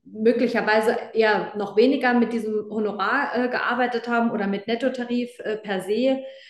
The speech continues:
das in der Beratung ansprechen. Ähm, wir haben das ja auch extra noch mal auf der Homepage mit diesem Eisberg, Eisscholle, äh, Prinzip oder so. Ähm, magst du da vielleicht noch mal einen Ticken,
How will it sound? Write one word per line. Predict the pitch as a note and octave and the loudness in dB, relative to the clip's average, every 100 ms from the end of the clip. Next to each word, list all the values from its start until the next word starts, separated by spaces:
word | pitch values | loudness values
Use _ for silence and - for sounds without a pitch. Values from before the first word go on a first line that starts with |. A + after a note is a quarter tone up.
| - | -8
das | G#3+ G#3 | -4 -2
in | G#3+ | 0
der | G3 | 2
Beratung | G#3 G3+ A3 G#3+ | 2 2 2 0
ansprechen. | - A#3+ C4 - C4 B3+ C4 B3 B3+ - - - - | 2 0 0 -2 -2 -2 0 -2 -2 -10 -20 -14 -4
Ähm, | A3 A3 A3 A3 A3 | 0 0 0 -2 -2
wir | G#3 G3+ | 0 2
haben | B3 | 4
das | B3 B3 | 2 0
ja | A3+ A3 | -4 -4
auch | A3+ | -4
extra | A#3+ - - A#3+ | -6 -6 -4 -2
noch | A#3+ | 0
mal | A#3+ G#3+ | 0 -2
auf | - | -4
der | G#3+ F3+ | -4 -2
Homepage | A#3+ C#4+ C#4 B3+ - | 0 2 2 0 0
mit | A#3 G#3+ A3+ A3+ | -2 -2 -4 -8
diesem | G#3+ G#3+ | -6 -4
Eisberg, | G3 A#3 A3+ - A#3 A#3 A#3 | 0 0 0 0 2 2 0
Eisscholle, | G#3 G#3+ G#3+ - A#3 A#3+ A#3 - A3 A3 | -4 -4 -4 0 2 4 4 2 0 -2
äh, | - | -2
Prinzip | A3 A3+ A#3+ A#3 | -2 0 0 0
oder | G#3+ G#3 | -2 -2
so. | G3+ A3 A3 - - - - | -2 -4 -6 -10 -18 -20 -8
Ähm, | G#3 G#3 G#3 G#3 G#3 A3+ A3 - - _ | 0 2 2 2 0 -2 -8 -12 -18 _
magst | A3+ A3 - | -2 -2 0
du | |
da | A3+ | 2
vielleicht | A3+ A3 A3+ | 2 2 0
noch | A3+ | 0
mal | A#3 G#3+ G#3+ | 0 0 0
einen | G#3+ A3 G#3+ G#3 F#3 - - | -2 -4 -2 -2 -4 -8 -4
Ticken, | F4 F4 D#4 | -2 0 0